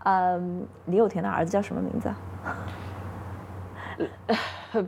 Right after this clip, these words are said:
Speaker 2: 不知道，就长得像 His Majesty 的那个人。
Speaker 1: <laughs> 李有田的儿子，我们就说怎么还没转移呢？如果在韩剧里面的话，他已经早就被转移了。结果果然是被转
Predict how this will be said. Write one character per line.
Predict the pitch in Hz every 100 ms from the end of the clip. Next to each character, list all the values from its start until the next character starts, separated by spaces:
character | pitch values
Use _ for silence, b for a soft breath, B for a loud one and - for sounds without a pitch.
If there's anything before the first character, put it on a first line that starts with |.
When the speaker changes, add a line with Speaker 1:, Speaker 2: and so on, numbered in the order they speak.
| -
Speaker 2:
不 | 208
知 |
道， | 214 196
就 |
长 | 214 170
得 |
像 | 175 233 202
His | - 277 -
Majesty | 220 233 240 214
的 | 180
那 | 175
个 | 165
人。 | 156 - 622
Speaker 1:
<laughs> | -
李 | 240
有 | 277 240
田 | 214 190
的 |
儿 | 220 175
子， | 180 220
我 | 220
们 |
就 | 302
说 | 427 B B -
怎 | 254
么 | 392
还 | 403
没 | 392
转 | 370 190
移 | 180
呢？ |
如 | 202 269
果 | 262
在 | 302
韩 | - 202 202
剧 | 339
里 |
面 | 233
的 | 185
话， | 277
他 | 233 285
已 | 277 190
经 | 143 247
早 | -
就 | 175
被 | 226 349
转 | 220 214 - 80
移 |
了。 | 170 175
结 | 233
果 | 220
果 | 214 170
然 | 175
是 | 285
被 | 254
转 | 202